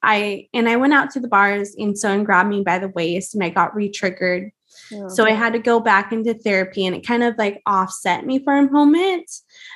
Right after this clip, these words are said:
Speaker 1: Um, just because when triggers happen, it's so hard to kind of not be triggered again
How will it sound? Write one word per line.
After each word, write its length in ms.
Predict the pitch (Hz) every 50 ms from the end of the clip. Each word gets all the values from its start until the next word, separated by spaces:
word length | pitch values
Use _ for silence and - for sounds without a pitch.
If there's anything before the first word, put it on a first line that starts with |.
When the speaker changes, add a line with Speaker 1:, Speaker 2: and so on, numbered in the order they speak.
| -
Speaker 1:
Um, 260 | - 220 214 202 202 226
just 220 | 277 285 285 -
because 300 | 349 - - 370 339 330
when 160 | - 339 311 294
triggers 420 | 294 - 240 233 254 262 262 269
happen, 800 | - 247 233 233 233 - 214 214 208 208 208 208 220 226 - - _
it's 260 | - 240 214 - -
so 480 | - - - 254 233 220 214 220 220 220
hard 460 | 214 - 214 208 208 208 202 208 - _ _ -
to 240 | - 233 220 208 202
kind 340 | 208 - 220 202 190 190 185
of 260 | 180 185 185 196 202 202 - _ _ _ _ _ _ _ _ _ _ _ _ _ _ _ _ _ _ _ _ _ _ _ _ - - - - - _ -
not 340 | 214 208 208 - - 233 226
be 180 | 220 208 202
triggered 540 | 208 - - 220 202 208 262 277 302 320 320
again 400 | 320 311 311 302 320 339 349 370